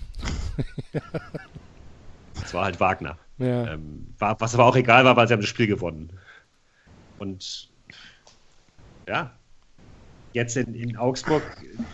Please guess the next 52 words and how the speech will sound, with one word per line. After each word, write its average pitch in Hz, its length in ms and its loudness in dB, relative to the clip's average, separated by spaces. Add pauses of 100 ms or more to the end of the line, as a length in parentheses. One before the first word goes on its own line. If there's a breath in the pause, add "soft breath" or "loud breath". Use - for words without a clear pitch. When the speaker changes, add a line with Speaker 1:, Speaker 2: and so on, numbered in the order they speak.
(160)
Speaker 2:
hat 123 200 -4
er 139 80 4
genau 135 340 4
das 147 160 0
offenbar 151 240 0
nicht. 214 220 0
Er 113 60 6
hat, 113 120 -2
er 117 100 -2
hat 117 100 -2
die 135 60 2
Mannschaft 135 360 2
nicht 202 100 2
im 104 120 4
Griff 92 200 -2
gehabt. - 460 -4 (140)
Sie 113 100 4
hat 117 100 4
nicht 131 140 6
auf 110 100 8
ihn 98 100 2
gehört. 92 480 4
Äh, 104 520 -2
ein 104 420 2
Chor 135 500 12
hat, 131 220 2
äh, 127 260 8 (160)
hat 131 160 4
trotzdem 131 220 4
noch 95 80 0
weitergemacht, 92 440 2
hat 101 100 -2
sich - 60 -4
auf 95 40 -6
den - 40 -6
Platz 95 140 0
stellen 85 280 -2
lassen. 82 260 -8 (280)
Speaker 1:
Ja. 135 280 0 (600)
Speaker 2:
Also 101 320 2 (160)
das - 240 -4
ist - 180 0
schon, 123 400 4
das - 180 -8
ist 117 160 -4
genau 120 160 4
das 123 140 2
krasse 123 220 0
Gegenbeispiel. 107 520 0
Ich - 120 -2
fand 135 180 4
die, 139 160 6